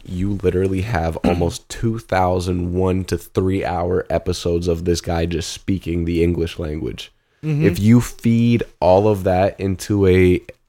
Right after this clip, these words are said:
Speaker 1: computer A I, it's gonna be able to make it say fucking anything and almost
Speaker 2: Anything.
Speaker 1: make it sound natural, especially after it continues.
Speaker 2: But it sounds exactly like him, like,
Speaker 1: That's what
Speaker 2: the
Speaker 1: I mean.
Speaker 2: way he, he talks and, like, the way
Speaker 1: The
Speaker 2: he
Speaker 1: cadence.
Speaker 2: asks. Yeah, the ca-, yeah,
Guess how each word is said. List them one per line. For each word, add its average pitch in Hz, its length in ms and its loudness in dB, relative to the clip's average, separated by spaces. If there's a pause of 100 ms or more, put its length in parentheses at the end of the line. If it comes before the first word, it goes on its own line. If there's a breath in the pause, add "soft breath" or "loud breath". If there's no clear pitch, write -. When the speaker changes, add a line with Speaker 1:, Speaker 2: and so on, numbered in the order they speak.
(120)
Speaker 1:
computer 98 520 0
A 92 220 2
I, 87 320 -4 (1120)
it's 143 160 -8
gonna 170 160 2
be 151 100 2
able 147 160 0
to 131 100 -2
make 131 220 -2
it 98 100 -8
say 120 260 4
fucking 110 400 0
anything 120 440 4
and 95 80 4
almost 101 260 4
Speaker 2:
Anything. 110 80 0
Speaker 1:
make 101 200 2
it 82 80 -4
sound 98 360 2
natural, 92 580 0
especially 95 520 0
after 90 280 0
it 85 60 -4
continues. 87 1040 -4
Speaker 2:
But 143 140 4
it 165 60 4
sounds 151 440 2
exactly 123 600 -2
like 123 300 -2
him, 113 120 -4
like, 107 160 -4 (140)
Speaker 1:
That's 131 180 4
what 156 80 6
Speaker 2:
the 120 60 6
Speaker 1:
I - 80 8
mean. 135 120 6
Speaker 2:
way 160 160 6
he, 151 260 -2 (200)
he 131 220 -4
talks 135 500 2
and, 139 100 0
like, 123 100 0
the 120 80 0
way 135 140 2
Speaker 1:
The 139 80 2
Speaker 2:
he 143 60 0
Speaker 1:
cadence. 127 480 4
Speaker 2:
asks. - 20 -12
Yeah, 147 220 4
the 135 100 0
ca-, 139 200 -4
yeah, 135 200 2